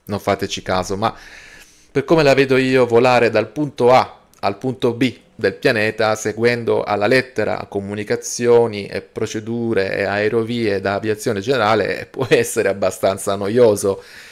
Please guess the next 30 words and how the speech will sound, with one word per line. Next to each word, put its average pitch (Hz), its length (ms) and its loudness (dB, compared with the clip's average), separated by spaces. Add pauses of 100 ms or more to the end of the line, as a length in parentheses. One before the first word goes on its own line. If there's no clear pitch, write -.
(280)
se - 140 -8
parliamo 113 580 -2
del 104 160 -4
mestiere 101 800 2
almeno. 101 640 -8 (300)
Cioè 120 140 0
non 120 160 0
è 147 100 4
molto 120 360 2
lontano 107 540 -2
dal 101 160 0
lavoro 101 420 0
di 98 140 -6
un 95 100 -6
autista 98 680 -6
di 95 140 -4
autobus. 90 720 -8 (300)
Certo, 101 400 2
la 95 100 -2
paga 101 280 2
è 92 40 0
migliore, 98 580 2
però 107 300 2
è - 220 -12
quello 104 380 2
che 101 100 -6
fanno, 90 380 -4
non 90 200 -8
possono, 113 460 2
diciamo, 107 560 0